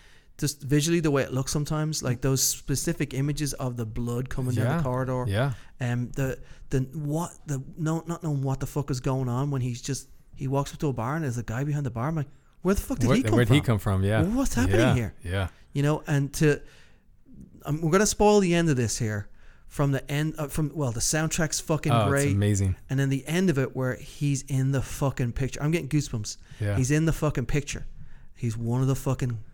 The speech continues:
Speaker 1: group.
Speaker 2: Yeah, he's right there in the
Speaker 1: Smiling,
Speaker 2: front with a, with a
Speaker 1: smiling
Speaker 2: beer.
Speaker 1: back,
Speaker 2: Yeah.
Speaker 1: you know, at you. Um, the, the iconic, "Here's Johnny,"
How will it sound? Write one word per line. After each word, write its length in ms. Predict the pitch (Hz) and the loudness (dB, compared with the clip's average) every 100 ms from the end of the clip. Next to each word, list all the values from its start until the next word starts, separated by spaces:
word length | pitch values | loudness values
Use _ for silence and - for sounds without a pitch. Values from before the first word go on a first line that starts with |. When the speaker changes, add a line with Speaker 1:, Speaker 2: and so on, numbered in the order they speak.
| - | -16
Speaker 1:
group. 240 | - 113 107 | -10 -4 2
Speaker 2:
Yeah, 180 | 127 - - | 2 2 -4
he's 320 | - 101 - | -4 -2 0
right 300 | 135 131 147 | 2 4 6
there 80 | 120 | 6
in 80 | 127 | 8
the 80 | 131 | 6
Speaker 1:
Smiling, 60 | - | 6
Speaker 2:
front 320 | 131 101 95 | 4 4 2
with 160 | 104 | 4
a, 20 | 104 | 4
with 0 | |
a 60 | |
Speaker 1:
smiling 500 | 104 117 104 139 151 | 4 2 2 4 4
Speaker 2:
beer. 80 | 110 | 4
Speaker 1:
back, 320 | 120 117 - | 2 -2 -4
Speaker 2:
Yeah. 220 | 92 98 101 - - - - | -2 0 0 -6 -20 -18 -8
Speaker 1:
you 100 | 117 | -6
know, 200 | 113 - | -6 -6
at 260 | 117 - | -8 -8
you. 120 | 82 - - - - - | -10 -12 -18 -20 -12 -4
Um, 380 | 123 120 120 - - - - - - - - - | -2 -2 -4 -8 -18 -20 -20 -20 -20 -20 -20 -10
the, 220 | 151 160 | -6 -6
the 240 | 165 160 - - - | -4 -6 -6 -8 -2
iconic, 480 | 147 - 185 156 - | 0 2 2 2 0
"Here's 360 | 160 160 151 | 2 2 2
Johnny," 600 | 131 160 156 156 151 135 | 2 2 4 2 0 -4